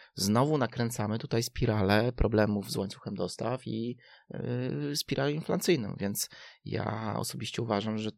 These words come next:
to nie jest tylko kwestia, e, gazu, ale jest dostępu również do innych, e, surowców, których Rosja jest, powiedzmy, wiodącym,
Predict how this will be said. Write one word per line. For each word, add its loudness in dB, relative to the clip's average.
to -4
nie 2
jest -2
tylko -8
kwestia, -8
e, -2
gazu, 0
ale -6
jest -8
dostępu -6
również -6
do -4
innych, -4
e, -4
surowców, -2
których -6
Rosja -4
jest, -8
powiedzmy, -8
wiodącym, 0